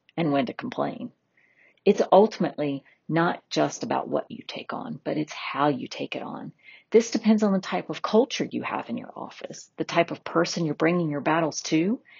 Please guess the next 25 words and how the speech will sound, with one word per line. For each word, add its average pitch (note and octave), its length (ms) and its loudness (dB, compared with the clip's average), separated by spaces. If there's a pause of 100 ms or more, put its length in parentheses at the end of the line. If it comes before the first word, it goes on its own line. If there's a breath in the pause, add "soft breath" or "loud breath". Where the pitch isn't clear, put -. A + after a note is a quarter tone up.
(220 soft breath)
and E3+ 160 6
the D#3 60 2
process D3 480 4
by B2 140 0
which C3 280 0
you C#3 100 0
initiate C3+ 640 0
said C#3 260 -2
battle. - 460 0 (720)
I F#3+ 80 -6
can't - 300 2
tell E3 200 4
you E3+ 140 8
what C#3+ 200 6
works C#3+ 400 4
and C#3 120 0
what - 160 2
doesn't C#3 300 2
work D#3+ 200 -2
here, F3+ 180 2
given D3+ 320 0
all E3 320 2
of C#3+ 60 -4
these C#3 220 0
facets, D#3 720 -2